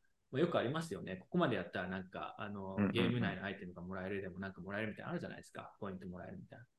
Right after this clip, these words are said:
Speaker 1: そこを全部ライトニングで結構置き換えられるようになるような姿を自分は個人的に期待していて、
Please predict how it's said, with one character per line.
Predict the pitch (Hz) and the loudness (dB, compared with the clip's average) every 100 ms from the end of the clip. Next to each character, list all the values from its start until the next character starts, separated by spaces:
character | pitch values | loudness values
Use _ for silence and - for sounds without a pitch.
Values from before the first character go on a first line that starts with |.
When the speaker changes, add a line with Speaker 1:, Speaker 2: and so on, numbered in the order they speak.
| _ - | _ -6
Speaker 1:
そ | - | -4
こ | 170 262 311 | 0 2 6
を | 190 | 6
全 | 196 165 | 6 6
部 | 120 | 6
ラ | 127 | 4
イ | |
ト | 131 | 4
ニ | 131 127 | 2 4
ン | 123 | 4
グ | |
で | 123 | 2
結 | 123 131 | 0 -4
構 | 120 | -6
置 | - | -6
き | - | 0
換 | 117 | 2
え | |
ら | 113 | 4
れ | 110 | 2
る | 98 | 0
よ | 95 | -4
う | |
に | 92 | -4
な | 92 | -4
る | 95 - | -4 -6
よ | 92 | -8
う | 87 | -8
な | 90 - _ _ _ _ | -12 -16 _ _ _ _
姿 | - 131 101 95 | -6 -2 -2 -2
を | |
自 | 90 101 | -4 -4
分 | |
は | 98 | -4
個 | 107 | -2
人 | 107 98 | -2 -2
的 | 101 95 | -2 -4
に | 92 | -4
期 | - | -6
待 | 98 | -6
し | - | -6
て | 196 | -6
い | |
て、 | - 170 131 - | 0 2 2 -2